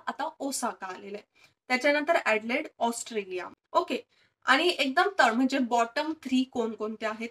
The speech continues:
तर त्यामध्ये Damascus जे सिरियामध्ये आहे, Lagos Nigeria, Port Moresby Papua New गिनी मधल्या. ओके, हे सुद्धा तुम्ही लक्षात ठेवू शकता, महत्वाचं आहे. अच्छा, आता जे Auckland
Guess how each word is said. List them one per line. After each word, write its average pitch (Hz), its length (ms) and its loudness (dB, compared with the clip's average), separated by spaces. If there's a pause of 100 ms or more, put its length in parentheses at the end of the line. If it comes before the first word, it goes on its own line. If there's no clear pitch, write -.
तर 220 60 -6
त्यामध्ये 214 480 -6
Damascus 220 680 -2 (320)
जे 208 100 -4
सिरियामध्ये 240 720 0
आहे, 247 340 0
Lagos 208 460 0
Nigeria, 220 540 -4
Port 233 360 -6
Moresby 214 640 -4 (520)
Papua 247 600 2 (420)
New 262 240 6
गिनी 214 380 -2
मधल्या. 180 380 -16 (260)
ओके, 262 220 -10 (160)
हे 233 80 -6
सुद्धा 214 380 -16
तुम्ही 254 380 -6
लक्षात 233 400 -8 (220)
ठेवू 294 320 0
शकता, 240 380 -10
महत्वाचं 240 600 -4
आहे. - 120 -18 (520)
अच्छा, 370 440 4 (540)
आता 247 220 2
जे 392 80 2 (160)
Auckland 269 440 4